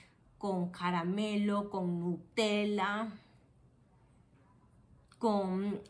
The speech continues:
pecanas acaramelizadas. Estos, es más, esto si me lo pones en un postre, me lo como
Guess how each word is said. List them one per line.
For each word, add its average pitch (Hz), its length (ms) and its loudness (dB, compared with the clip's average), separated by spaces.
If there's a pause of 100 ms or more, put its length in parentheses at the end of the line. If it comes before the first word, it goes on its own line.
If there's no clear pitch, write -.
(140)
pecanas 214 920 -2
acaramelizadas. 196 1400 0 (1600)
Estos, 262 580 0
es 240 100 0
más, 185 320 0
esto 240 240 0
si 269 160 0
me 233 100 2
lo 202 140 -2
pones 233 260 0
en 247 60 0
un 220 260 -2
postre, 269 600 0
me 214 140 -2
lo 185 200 -4
como 240 480 -2